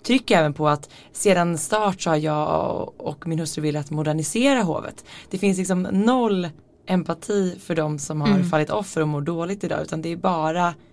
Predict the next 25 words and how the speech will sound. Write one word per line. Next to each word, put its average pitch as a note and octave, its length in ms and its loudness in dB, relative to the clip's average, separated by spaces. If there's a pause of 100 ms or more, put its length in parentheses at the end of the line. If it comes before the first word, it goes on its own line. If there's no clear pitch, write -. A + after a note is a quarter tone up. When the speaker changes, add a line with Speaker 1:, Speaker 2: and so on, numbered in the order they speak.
(240)
Speaker 1:
ett D#3 100 -8
brandtal D#3+ 920 2 (460)
för D3 220 2
en D#3 100 0
kvinna D#3 400 -4
som D#3 160 -6
då D3 120 0
sägs C#3+ 480 -2 (240)
vara F3 160 0
väldigt D3 240 2
elak. D3+ 280 0
Speaker 2:
Ja, F#3+ 320 2
och G3 100 0
han G3+ 100 2
skriver G3 480 2
också: - 240 -2
"Sluta F#3+ 460 2
attackera F3+ 600 -4
min E3+ 120 -6
hustru." G3+ 560 0
Men G3 140 2
det F#3+ 60 -2
är G3+ 60 -2
så G3+ 120 0
här, F3 160 -6